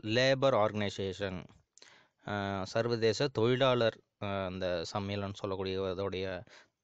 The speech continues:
தலைவரா இருக்கக்கூடியவர் வந்து கை ரைடர். முக்கியமானது ஐ எல் ஓவோட தலைவர் வந்து கெய்டர், கை ரைடர்,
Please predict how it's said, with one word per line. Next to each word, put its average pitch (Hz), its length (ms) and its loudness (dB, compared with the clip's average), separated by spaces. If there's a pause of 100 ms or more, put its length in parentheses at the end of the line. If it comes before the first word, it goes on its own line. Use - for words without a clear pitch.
தலைவரா 120 320 6
இருக்கக்கூடியவர் 98 480 0
வந்து 110 360 2 (300)
கை 123 240 4
ரைடர். 98 340 2
முக்கியமானது 104 680 2 (120)
ஐ 104 220 -4
எல் 113 140 4
ஓவோட 107 220 4
தலைவர் 98 360 0
வந்து 104 240 -2
கெய்டர், 104 680 0
கை 110 220 2
ரைடர், 92 380 0